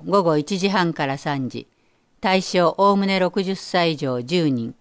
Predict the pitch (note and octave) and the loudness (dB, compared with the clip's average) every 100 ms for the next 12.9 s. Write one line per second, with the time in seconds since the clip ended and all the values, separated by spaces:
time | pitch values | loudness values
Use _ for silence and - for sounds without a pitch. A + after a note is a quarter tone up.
0 | _ _ _ - G3 G3+ - F3+ E3 D#3 | _ _ _ 0 2 2 0 0 0 -2
1 | - G3+ G3 E3 - C#3+ C#3+ - D#3 D3 | -2 0 2 0 0 0 0 0 -2 0
2 | D3 - F#3+ F#3 F3 - D3 C3+ C#3 F#3+ | 0 0 2 2 0 -2 -2 -2 -2 0
3 | F#3 D#3 C3+ B2+ B2+ D#3+ E3 D#3+ D3+ D3+ | 2 2 2 0 -2 -2 0 -2 -4 -8
4 | _ - B2 G#2+ - _ _ _ - F#3 | _ -16 -12 -10 -12 _ _ _ -6 -2
5 | D#3 A#2+ - _ _ _ _ _ _ _ | 0 -2 -6 _ _ _ _ _ _ _
6 | _ _ _ _ _ _ - - - _ | _ _ _ _ _ _ -20 -20 -20 _
7 | - _ _ G#3 A3 G#3 G3+ F#3+ G3 F#3+ | -20 _ _ 2 4 6 4 4 4 2
8 | - E3+ C#3+ C3 - _ _ _ _ - | 2 2 2 -4 -8 _ _ _ _ -6
9 | - F#3+ - - E3 C#3+ C3 D3 E3+ F3+ | 0 0 0 -2 -2 0 -2 0 0 2
10 | F3 E3+ - E3 D3 B2+ - - - _ | 0 -2 0 -2 -2 -6 -14 -20 -20 _
11 | _ _ _ - F#3+ F3 F#3 F3 D#3 E3+ | _ _ _ 0 0 2 2 4 4 2
12 | E3+ E3 D3+ D3+ D3+ C#3 - B2 A2 | 4 2 0 -4 -4 -6 -8 -10 -10